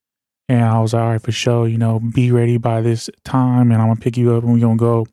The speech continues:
I didn't tell her where we were gonna go, 'cause, you know, I just try to be, uh, how you say, just romantic and shit, you know? Like, "Ch-, ch-, I got this shit. I got, I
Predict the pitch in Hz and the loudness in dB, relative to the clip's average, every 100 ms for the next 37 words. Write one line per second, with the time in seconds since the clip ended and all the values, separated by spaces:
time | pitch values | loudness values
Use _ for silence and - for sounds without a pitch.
0 | - 147 147 156 127 117 139 139 147 151 | -4 -2 0 0 2 2 2 2 0 0
1 | 147 151 143 135 120 127 _ _ _ _ | 0 0 0 -2 -2 -6 _ _ _ _
2 | _ _ _ _ _ 139 131 127 131 127 | _ _ _ _ _ 0 0 0 -2 -4
3 | 120 123 117 135 - _ _ _ _ _ | -2 -4 -4 -6 -10 _ _ _ _ _
4 | _ - 127 120 117 117 120 131 160 156 | _ -6 -2 0 -2 -4 -6 -8 -10 -16
5 | _ _ _ 127 120 - 123 117 143 139 | _ _ _ -4 -4 -2 -2 0 -4 -6
6 | - _ _ _ _ _ _ - 180 147 | -14 _ _ _ _ _ _ 0 2 4
7 | 160 180 131 120 110 117 113 151 160 147 | 2 2 -2 -4 -2 -2 0 0 -2 -4
8 | - - - 185 - 240 302 226 202 220 | -4 -4 -4 -6 -4 -4 -4 -4 -4 -4
9 | 202 156 127 - 127 107 117 135 147 | 0 0 0 -4 -4 -4 -4 -6 -6